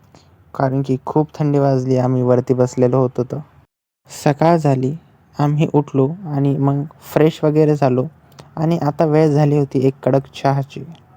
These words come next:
तर आम्ही सगळ्यांनी इथे चहा पिला आणि वातावरण एवढं छान होतं तिथे, एवढी मस्त जागा होती.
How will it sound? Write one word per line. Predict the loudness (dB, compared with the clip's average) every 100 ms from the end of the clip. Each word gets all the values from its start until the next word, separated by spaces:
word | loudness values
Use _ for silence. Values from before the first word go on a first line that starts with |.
| _ -20 _ -20 -20 -20 -8
तर | -8 -4
आम्ही | -2 0 0
सगळ्यांनी | 0 0 0 0 -4
इथे | -6 _ _ -20 -6 -4 -4 _ _ _ -2
चहा | 0 0
पिला | 0 0 0 -6 -14 _ _ _ _ -20 -20 -20 _ -20 _ _ _ -4
आणि | -2 0 -2 -8 -20 _ _ _ _ _
वातावरण | -2 -2 0 2 2 0 0
एवढं | 2 0 -2
छान | -4 -2
होतं | -2 -2 -4
तिथे, | -8 -10
एवढी | -12 -16 _ _ _ _ _ _ _ _ _ _ -2 0
मस्त | 2 -2 -2 -2
जागा | 2 2 2 0
होती. | -2 -6